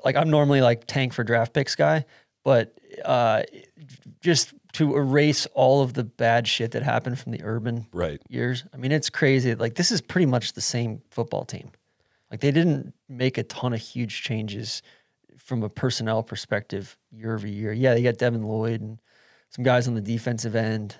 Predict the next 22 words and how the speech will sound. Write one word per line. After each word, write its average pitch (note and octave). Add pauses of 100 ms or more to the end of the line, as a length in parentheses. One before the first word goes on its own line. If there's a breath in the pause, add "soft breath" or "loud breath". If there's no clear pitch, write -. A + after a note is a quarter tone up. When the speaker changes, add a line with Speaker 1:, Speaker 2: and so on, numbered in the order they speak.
(120)
Speaker 1:
Um, G#2+
but, -
like, C#3 (120)
like, D#3
they G3+
won F#3
that F3+
game D3
today G3
with C#3 (380)
both D3
of D#3
their C3
starting B2+
tackles C3+ (160)
out A2+
at A2+
various G#2+
points -
in -
the -
game. -